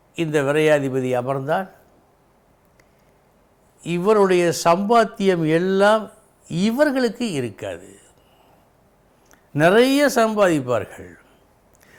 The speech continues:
நூறு ரூபாய் சம்பாதிப்பார்கள், எண்பது ரூபாய் அடுத்தவருக்கு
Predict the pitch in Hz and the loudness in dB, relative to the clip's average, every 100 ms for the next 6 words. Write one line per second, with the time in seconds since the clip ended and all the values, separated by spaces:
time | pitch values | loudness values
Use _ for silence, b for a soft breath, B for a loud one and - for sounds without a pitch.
0 | b b 143 160 220 247 240 214 180 196 | b b -4 0 4 4 4 4 4 4
1 | 226 240 175 170 156 151 135 117 123 113 | 4 2 2 0 2 2 0 -2 -2 -2
2 | 107 110 117 151 202 214 214 214 185 170 | -6 -6 0 2 2 0 2 4 4 4
3 | 180 214 143 151 165 170 143 123 - | 4 4 2 0 -2 -2 -2 -4 -8